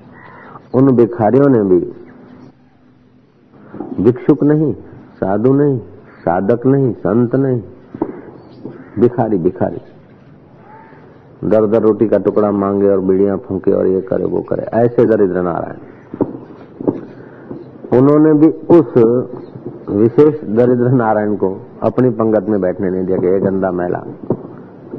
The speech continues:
ये हमारे, हमारे साथ, हमारे साथ भिक्षा लेने में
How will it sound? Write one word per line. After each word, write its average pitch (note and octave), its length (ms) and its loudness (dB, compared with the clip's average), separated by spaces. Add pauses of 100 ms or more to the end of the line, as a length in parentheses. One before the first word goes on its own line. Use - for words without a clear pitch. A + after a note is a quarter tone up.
(200)
ये G2+ 120 0
हमारे, G#2 440 0
हमारे F#2+ 360 -2
साथ, G#2+ 200 -2
हमारे G2+ 320 0 (260)
साथ G2+ 300 -4
भिक्षा F#2+ 420 -2
लेने G#2 260 -2
में G#2 120 -4